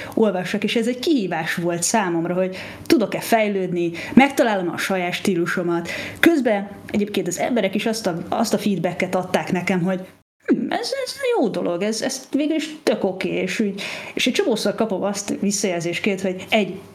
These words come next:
fejleszteni akartam magamat, mert úgy gondolom, hogy ha valakinek van egy nehézsége, például, hogy épp keverem a betűket, ez, ez nem kell abba meggátoljon, hogy akkor én akkor ebből nem olvasok, mert jaj, úristen, ez,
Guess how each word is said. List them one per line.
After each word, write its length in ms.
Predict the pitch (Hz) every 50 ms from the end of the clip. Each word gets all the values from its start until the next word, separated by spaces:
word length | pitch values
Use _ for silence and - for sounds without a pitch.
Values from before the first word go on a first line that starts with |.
| - -
fejleszteni 460 | - 302 330 262 226 - - 208 190
akartam 400 | 180 180 196 180 175 - 185 175
magamat, 420 | 170 170 165 180 202 233 240 -
mert 320 | 233 220 208 208 208 - - - - - - - - - - - - - - _ _ _ _ _ _ _ _ _ _ _ _ _ _ -
úgy 160 | 254 285 285
gondolom, 320 | 294 247 208 202 196 190
hogy 160 | 180 180 170 160
ha 80 | 196
valakinek 380 | 185 240 262 330 - - 202 196
van 120 | 208 214
egy 120 | 196 175 170
nehézsége, 800 | 165 165 156 165 165 - - - 170 160 156 160 - - - - - _ _ _ _ _ _ _
például, 240 | - 214 175 170
hogy 100 | 170 170
épp 180 | 170 170 - -
keverem 260 | - 180 160 156 156
a 60 | 170
betűket, 540 | 165 202 226 220 - 180 175 226 247 269 269 - - - - -
ez, 360 | - 214 208 202 202 208 - -
ez 120 | - 220 -
nem 200 | 269 302 381 339
kell 320 | - 240 196 180 - - -
abba 220 | - 214 180 196
meggátoljon, 760 | 185 202 196 190 180 165 208 180 180 - - 208 185 180 185 180
hogy 140 | 180 175 170
akkor 300 | 170 170 - - 190 175
én 140 | 170 180 185
akkor 340 | 185 185 185 196 185 190 - 220
ebből 260 | - 233 220 240 254
nem 100 | 262 240
olvasok, 380 | 208 185 202 196 - 202 180
mert 280 | - 185 180 180 - - -
jaj, 240 | - 226 226 208 -
úristen, 360 | - 240 214 208 208 - 196 196
ez, 140 | 202 202